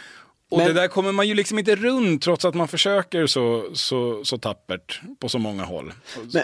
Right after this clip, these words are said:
Speaker 2: men frågan handlar ju också om vad som är höger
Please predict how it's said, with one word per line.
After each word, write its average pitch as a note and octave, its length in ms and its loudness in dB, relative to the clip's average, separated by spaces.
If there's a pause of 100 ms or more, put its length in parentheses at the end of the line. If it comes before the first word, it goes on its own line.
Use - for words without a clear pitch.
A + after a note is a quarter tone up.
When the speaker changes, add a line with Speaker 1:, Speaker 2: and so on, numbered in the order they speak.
(120)
Speaker 2:
men F#3 180 4
frågan F#3+ 380 4
handlar G3+ 260 6
ju F3+ 120 8
också - 720 2
om B2+ 600 2
vad C#3+ 180 4
som C#3 260 0
är G3+ 560 2 (120)
höger A#2 680 0